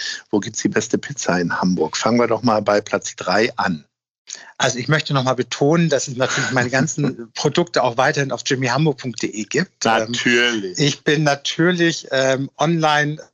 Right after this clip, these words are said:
Speaker 2: ähm, weiter on duty oder
Speaker 1: Mhm.
Speaker 2: über Instagram und meine Top drei Pizzerien, Platz Nummer drei ist, die haben zurzeit leider nur tagsüber offen. Ich hoffe, ich warte schon drauf, dass sie endlich wieder auch abends öffnen.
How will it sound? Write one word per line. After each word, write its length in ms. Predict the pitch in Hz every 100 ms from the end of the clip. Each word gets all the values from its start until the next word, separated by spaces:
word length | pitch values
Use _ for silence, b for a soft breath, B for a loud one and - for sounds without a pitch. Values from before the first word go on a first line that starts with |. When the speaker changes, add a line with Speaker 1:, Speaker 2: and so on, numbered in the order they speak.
| _
Speaker 2:
ähm, 200 | 123 127 131
weiter 380 | 135 147 156 147
on 160 | 127
duty 640 | - 175 185 131 135 202 B B B B _
oder 160 | 131 123
Speaker 1:
Mhm. 60 |
Speaker 2:
über 140 | 117 123
Instagram 640 | 143 131 120 117 160 175 -
und 360 | 135 131 135 -
meine 480 | 131 127 127 123 -
Top 300 | - 202 _
drei 340 | - - 160 160
Pizzerien, 1000 | - - - - 139 165 170 175 170 - _ -
Platz 280 | 151 - -
Nummer 240 | 143 131
drei 280 | - 127 165
ist, 220 | 165 -
die 80 | 143
haben 100 | 151
zurzeit 600 | - 139 - 139 175 170
leider 420 | 151 156 156 156 B B B B
nur 240 | 160 196
tagsüber 720 | - 156 180 - - 123 110
offen. 340 | 110 120 151 156
Ich 160 | 127
hoffe, 260 | 160 170 165
ich 180 | 127 127
warte 300 | 143 190 180
schon 460 | - 165 165 165 -
drauf, 280 | 135 151
dass 180 | - 147
sie 160 | - -
endlich 380 | 165 185 175 156
wieder 160 | 139
auch 180 | 127 -
abends 360 | 139 147 156 -
öffnen. 520 | 160 - 175 160